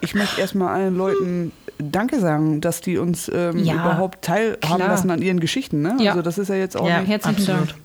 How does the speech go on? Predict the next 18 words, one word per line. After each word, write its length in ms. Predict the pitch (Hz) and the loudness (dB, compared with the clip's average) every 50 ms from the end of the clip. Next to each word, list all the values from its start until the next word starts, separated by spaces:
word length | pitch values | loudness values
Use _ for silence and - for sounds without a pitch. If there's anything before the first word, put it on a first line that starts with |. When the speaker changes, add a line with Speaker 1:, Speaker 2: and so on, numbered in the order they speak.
| - - _ _ _ - - - - - - - - - - | -20 -20 _ _ _ -20 -20 -20 -20 -20 -20 -20 -20 -8 -6
Speaker 2:
Dank. 100 | 175 165 | -2 0
Speaker 1:
Genau, 240 | 185 190 196 190 | 0 2 2 2
danke 320 | 170 151 170 175 175 - 170 | 2 2 0 0 0 0 0
dafür 600 | 151 160 175 185 - - 233 240 240 233 226 - | 2 0 0 0 0 0 0 2 2 0 -2 -2
und, 560 | - - 185 180 180 185 180 180 180 170 175 - | -2 -2 0 0 2 2 2 2 2 0 0 0
ähm, 540 | - 160 165 165 165 160 160 165 160 160 160 - - - - - _ - _ - - - | 0 0 0 0 0 0 0 0 0 0 -2 -4 -10 -20 -20 -20 _ -20 _ -16 -6 -4
ja, 340 | - 202 220 214 - - 139 | -2 0 0 0 -2 -4 -2
also 280 | - - 170 160 160 151 | -2 -2 -2 -2 -2 0
was, 300 | 160 165 151 - - 202 | 0 -2 -2 -2 -6 -4
was, 300 | 165 160 - - - - - - - _ - _ _ _ _ - - _ _ _ _ | -4 -4 -4 -6 -10 -14 -16 -20 -20 _ -20 _ _ _ _ -20 -20 _ _ _ _
<laughs> 40 | - - - - - - 202 - | -4 -2 -2 -6 -6 -8 -6 -4
habt 180 | - 165 - - | -4 -4 -4 -6
Spaß 320 | - - - - 147 131 | -6 -2 -2 -2 0 0
am 140 | 160 160 170 | 0 0 2
Leben. 340 | 170 190 190 160 147 143 135 - - _ _ - _ _ - 202 - - - - - - - - | 2 2 2 2 0 -2 -2 -6 -16 _ _ -20 _ _ -8 -6 -4 -2 -2 -2 -2 -2 0 0
Speaker 3:
Boah, 120 | 202 196 | 0 2
könnte 180 | 196 226 226 226 | 4 4 4 4
ich, 80 | 220 | 4